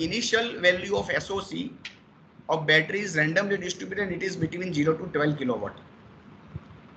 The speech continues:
See, before that, I would like to, uh, consider this sixth number.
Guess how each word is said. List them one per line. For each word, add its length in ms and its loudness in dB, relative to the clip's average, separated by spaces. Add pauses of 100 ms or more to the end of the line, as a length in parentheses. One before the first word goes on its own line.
(340)
See, 520 4 (260)
before 280 6
that, 320 6
I 80 8
would 180 -2
like 280 6
to, 340 -4 (240)
uh, 140 -2
consider 460 0
this 440 -4 (140)
sixth 420 -4
number. 340 2